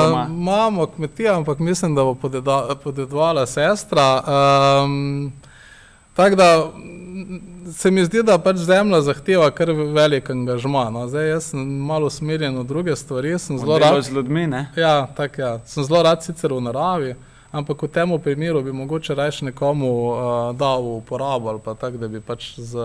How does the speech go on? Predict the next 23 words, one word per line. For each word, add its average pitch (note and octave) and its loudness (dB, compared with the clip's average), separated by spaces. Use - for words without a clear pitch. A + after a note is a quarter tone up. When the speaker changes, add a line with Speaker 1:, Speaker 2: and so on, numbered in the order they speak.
Speaker 2:
z B2 -6
temi C3+ -8
hektarji A#2+ -8
nekaj A#2 -10
naredil. A2+ -10
Speaker 1:
Kaj E3+ 2
ti D3+ -4
je C3+ 4
lažje B2+ 2
izbrati? A2+ -4
Najljubše D3 -2
živo E3+ 0
bitje G3+ 2
ali F3 4
najljubše E3+ 0
umetniško D3+ -2
delo, A2 -2
pa A2+ -8
naj A2 -6
bo G#2 -8
glasbeno, A#2+ -2
literarno, A2+ -2
likovno? A2 -6